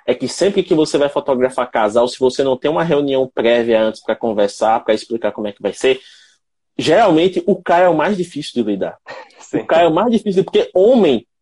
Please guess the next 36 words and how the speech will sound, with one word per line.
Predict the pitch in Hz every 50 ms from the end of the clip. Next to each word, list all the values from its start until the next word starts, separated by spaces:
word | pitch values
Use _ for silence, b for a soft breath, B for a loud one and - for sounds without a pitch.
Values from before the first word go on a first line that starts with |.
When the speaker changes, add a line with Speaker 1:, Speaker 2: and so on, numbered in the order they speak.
| _ _ -
Speaker 1:
você, | 147 156 185 185 - -
vocês | 165 175 185 - - 240 285 294 -
que | 233
estão | - - 202 185 170
aqui, | 156 - - - 147 170 214 220 180
né, | 143 139 143
na | 139 131 117
live, | 107 113 135 160 160 120 110 b b b b b
vo-, | - 131 151 147 - - - -
vocês, | 139 139 165 170 170 - - 170 175 185 185 185 185 180 - - -
mobigrafistas, | 156 156 156 143 139 139 147 139 131 - - 175 165 - 139 -
vocês | 151 143 147 - 170 151 147 - - -
amam | 185 233 294 302 330 339
fotografar, | 330 - 240 247 220 185 180 190 190 180 185 - - 131 135 135
mas | 135 135 139 131 131
odeiam | 185 196 131 120 160 196 202 196 180
serem | - - 165 160 160
fotografados. | - - 147 - 151 127 127 123 117 - - 110 107 101 101 - - _ _ _ _ _ B B B B B
Speaker 2:
Su-, | B B B B -
Speaker 1:
Bota | 131 156 254 294 294 339
uma | 320 277
Speaker 2:
Super. | - -
Speaker 1:
câmera | 226 220 208 208 202 196
na | 185 180 175
sua | - - 208 202 190
frente, | - 170 185 185
você | 196 196 - 214
vai | 196 196
fazendo | 220 208 196
isso | 196 277
aqui, | 285 - - 196 196
ó. | 151 110 - _ b b b
Já | 156 147
vai | 139 165
esquivando, | 208 - - - 240 190 185 156 139 170 175 202 214 214 208 202 190 180 180
Speaker 2:
Não. | 175